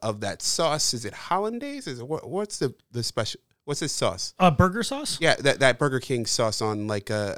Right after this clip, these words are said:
Speaker 1: I, I don't know exactly what it is. I never liked it. I, I always found that sauce that they would put on it, I don't think it's mayo.
Speaker 2: Well, so burger sauce, so, uh, they don't, they use mayo, but it's commercial mayo. So a commercial big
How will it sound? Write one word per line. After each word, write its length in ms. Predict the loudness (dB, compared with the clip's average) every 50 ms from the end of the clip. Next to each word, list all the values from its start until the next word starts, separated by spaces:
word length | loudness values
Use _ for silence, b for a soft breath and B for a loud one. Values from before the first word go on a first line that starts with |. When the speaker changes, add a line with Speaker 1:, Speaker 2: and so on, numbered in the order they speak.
| -6 -4
Speaker 1:
I, 140 | -2 0 0 2
I 60 | 2
don't 120 | 0 0
know 80 | 0 -2
exactly 340 | -4 -4 -4 -6 -4 -4 -4
what 220 | 0 2 2 2
it 120 | 0 -2 -2
is. 200 | -2 -2 -2 -4 _ _ _ 2
I 120 | 2 4
never 280 | 4 2 0 2 2 0
liked 400 | 0 0 -4 -6 -6 -8 -4 -2
it. 240 | 0 0 0 -4 _ _ _ _ _ _ _ _ _ _ _ _ _ _
I, 160 | 2 2 4 4 6 6
I 20 |
always 260 | 6 6 6 6 4 2
found 280 | 2 4 4 4 4
that 180 | 4 2 2 0
sauce 460 | -4 -2 -2 0 0 0 0 -2 -2
that 120 | -2 -2
they 120 | -2 -2 -2
would 180 | -2 -2 -6
put 240 | _ -10 -8 -8 -8 -6
on 260 | -4 -4 -2 -2 0
it, 220 | 0 -2 -2 -4 -4 -4
I 60 | -2
don't 140 | -2 -2 -2
think 120 | -2 -4 -6
it's 100 | -6 -6
mayo. 460 | -6 -6 -6 -6 -6 -8 -10 -12 -14 -16 -20 B B B B B B B
Speaker 2:
Well, 180 | 2 2 2 2
so 200 | 2 2 2 4
burger 380 | 6 4 4 4 4 2 0
sauce, 360 | 0 2 2 2 2 2 0 -4 _ _ _ _ _ _ _ _ -8
so, 360 | -2 2 4 4 4 4 2 2
uh, 140 | 2 0 0 0 -4 -2
they 120 | 0 2
don't, 200 | 2 0 -2 -4 _ _ _ _ _ -6
they 100 | -2 0
use 320 | 2 4 4 6 6 6 6
mayo, 320 | 6 6 6 6 4 4
but 160 | 4 4 4 4
it's 120 | 2 0
commercial 460 | -2 -4 -2 0 0 0 2 2 2 2
mayo. 240 | 2 2 2 2 2
So 180 | 2 0 0
a 40 | 0
commercial 460 | 0 0 0 2 2 0 0 0 -2
big 520 | -2 -4 -4 -2 0 0 0 0 -2 -4